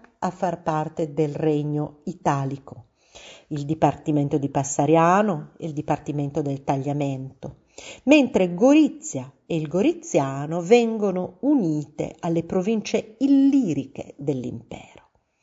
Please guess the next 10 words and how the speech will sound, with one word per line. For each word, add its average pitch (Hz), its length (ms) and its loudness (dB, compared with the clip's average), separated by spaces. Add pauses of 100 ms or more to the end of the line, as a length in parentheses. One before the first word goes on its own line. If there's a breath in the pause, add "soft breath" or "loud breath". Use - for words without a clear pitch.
(920 loud breath)
Trieste, 254 840 4 (500)
che 190 140 4
aveva 175 300 6
visto 180 540 0 (100)
l'istituzione 180 1300 -2
del 156 160 -2
Porto 151 400 0
Franco 151 520 0
nel 160 240 2
millesettecentodiciassette, 160 2250 -4